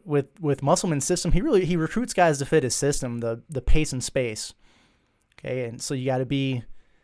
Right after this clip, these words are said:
long and, and athletic and versatile, and so it's not really a system that lends itself to, you know, the six nine, two hundred and sixty pound, you know, back to the basket bruisers, okay, and, and,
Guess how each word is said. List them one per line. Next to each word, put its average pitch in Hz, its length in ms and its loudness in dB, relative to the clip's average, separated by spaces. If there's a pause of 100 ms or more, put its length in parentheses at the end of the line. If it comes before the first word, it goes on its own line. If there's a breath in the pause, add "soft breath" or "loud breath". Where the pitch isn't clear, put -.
(380)
long 156 420 8
and, 127 220 0
and 143 100 0
athletic 135 560 2
and 123 140 -4
versatile, 135 600 2
and 127 160 -2
so - 140 -2
it's 139 80 -4
not 233 140 0
really 190 160 6
a 143 40 2
system 156 300 2
that 123 140 -2
lends 139 240 2
itself 131 460 0
to, 120 280 -4 (960)
you 156 140 2
know, 135 160 4
the 117 100 -4
six - 300 -4
nine, 139 500 0 (540 soft breath)
two - 100 -2
hundred 143 220 2
and 127 120 -2
sixty - 320 -4
pound, 139 680 0
you 147 100 -4
know, 123 120 -2
back 127 280 0
to 147 80 -2
the 135 80 -2
basket 131 520 0
bruisers, 123 680 -2
okay, 131 280 -2
and, 120 180 -6
and, 71 200 -10